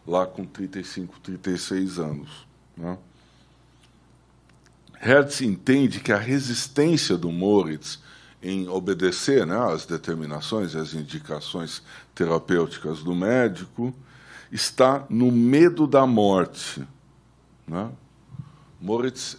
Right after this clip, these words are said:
é sucessivamente, é, é, é, é, arrancado desse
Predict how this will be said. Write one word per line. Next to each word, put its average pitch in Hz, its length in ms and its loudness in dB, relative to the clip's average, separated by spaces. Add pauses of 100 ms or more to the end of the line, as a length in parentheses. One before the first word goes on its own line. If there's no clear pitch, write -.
é 98 260 -6
sucessivamente, 113 1500 0 (560)
é, 90 80 2
é, 90 40 6
é, 78 1400 0
é, 71 220 -8 (260)
arrancado 107 680 6
desse 85 480 -8